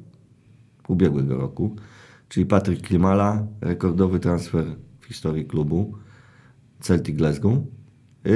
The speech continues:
i Guilherme. E, jak pojechał do Turcji, taki tam już zospał, e, został, będzie reprezentował barwy Konyasporu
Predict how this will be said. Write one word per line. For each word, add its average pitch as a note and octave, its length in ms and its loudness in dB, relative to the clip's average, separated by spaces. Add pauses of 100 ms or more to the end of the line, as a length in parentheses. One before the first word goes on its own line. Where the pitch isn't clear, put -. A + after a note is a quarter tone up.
(320)
i C#3+ 280 2 (180)
Guilherme. G2+ 680 2 (1300)
E, D#2+ 100 2
jak G#2 200 4
pojechał A2 320 4
do G2 120 4
Turcji, F#2+ 340 0
taki E2+ 300 -2
tam D#2 260 0 (140)
już D2 160 -4
zospał, E2 640 0 (180)
e, E2 40 4
został, E2+ 600 0 (220)
będzie D#2 260 -2
reprezentował D2+ 600 -4
barwy C#2 520 -4 (500)
Konyasporu D2 680 -4